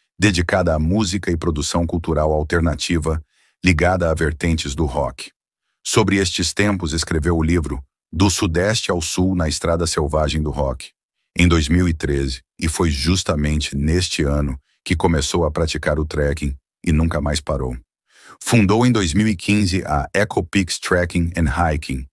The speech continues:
atualmente chama Ecopix Trekking, Turismo e Aventura, agência especializada e referência em ecoturismo e turismo de aventura,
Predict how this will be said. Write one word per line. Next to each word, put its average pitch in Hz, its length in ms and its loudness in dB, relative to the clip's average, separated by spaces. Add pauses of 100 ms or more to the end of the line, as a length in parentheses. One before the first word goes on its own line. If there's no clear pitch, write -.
(320)
atualmente 95 800 2
chama 73 540 -2 (100)
Ecopix 92 600 0
Trekking, 78 520 -2 (320)
Turismo 98 460 2
e 95 60 2
Aventura, 76 600 -2 (460)
agência 85 600 0
especializada 80 1040 0 (280)
e 82 60 2
referência 95 720 2
em 78 140 2
ecoturismo 82 720 0
e 73 60 -2
turismo 78 440 0
de 76 80 0
aventura, 73 580 0